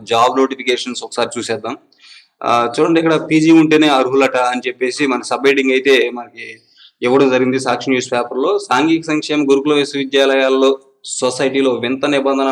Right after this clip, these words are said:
అంటూ మరి ఇక్కడ సబ్ హెడ్డింగ్ కనబడుతుంది. పీజీ, బీఈడీ సిక్స్టీ శాతం మార్కులు ఉంటేనే టీచర్ పోస్టులకు అర్హులని స్పష్టీకరణ. బైలా ప్రకారమే టీచర్ పోస్టులు భర్తీ చేస్తున్నామని కార్యదర్శి. ఆందోళన వ్యక్తం చేస్తున్న నిరుద్యోగులు. ఫ్రెండ్స్, మరి గురుకులాల్లో,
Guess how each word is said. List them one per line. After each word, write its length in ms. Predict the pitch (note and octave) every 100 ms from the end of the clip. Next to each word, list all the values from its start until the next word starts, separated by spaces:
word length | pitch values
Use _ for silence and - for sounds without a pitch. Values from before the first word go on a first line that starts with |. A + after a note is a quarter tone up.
| B2
అంటూ 240 | B2 C#3 A#2+ B2 - _ _ -
మరి 140 | A#2 A2+
ఇక్కడ 180 | A#2 A2+ A2 B2+
సబ్ 140 | A#2+
హెడ్డింగ్ 240 | B2+ C3 A#2+
కనబడుతుంది. 460 | A#2+ A#2+ B2 B2+ C#3 -
పీజీ, 300 | C#3+ D3 F3 C#3+
బీఈడీ 400 | C3+ C#3+ D3 D#3+
సిక్స్టీ 380 | D#3+ C3+ - D3+ D3
శాతం 260 | C#3+ D#3 C#3
మార్కులు 340 | C3+ C3+ C#3+ C#3+ C3+
ఉంటేనే 280 | C3+ C3+ C3+
టీచర్ 320 | C3+ D3+ C#3
పోస్టులకు 320 | C#3 C#3 C3
అర్హులని 420 | B2 B2 C3+ C3+ B2 A#2+
స్పష్టీకరణ. 560 | B2 A2+ C3+ B2+ B2 C#3+ - _ _ _ _ _
బైలా 340 | G#2 C3 D#3
ప్రకారమే 480 | D#3 D3+ D3 C#3+ D3 D3
టీచర్ 320 | C3+ C#3+ C#3 -
పోస్టులు 360 | B2+ A2+ C3 D3+ D#3+ _ _ A2+
భర్తీ 240 | - C#3+ C#3+
చేస్తున్నామని 480 | C#3 C#3 C3+ C3+ B2+
కార్యదర్శి. 480 | A#2 B2 C3 B2+ D#3+ D#3+ _ _ _ - A2+
ఆందోళన 280 | C#3+ D3+ C#3+
వ్యక్తం 220 | C#3 C3+
చేస్తున్న 260 | C3+ C3+ D3+ C3+
నిరుద్యోగులు. 540 | B2+ B2 B2+ A#2+ A2+ - - -
ఫ్రెండ్స్, 360 | C3+ C#3 C#3 B2 A#2
మరి 120 | A#2 A#2
గురుకులాల్లో, 520 | C#3+ D#3+ D#3+ D#3+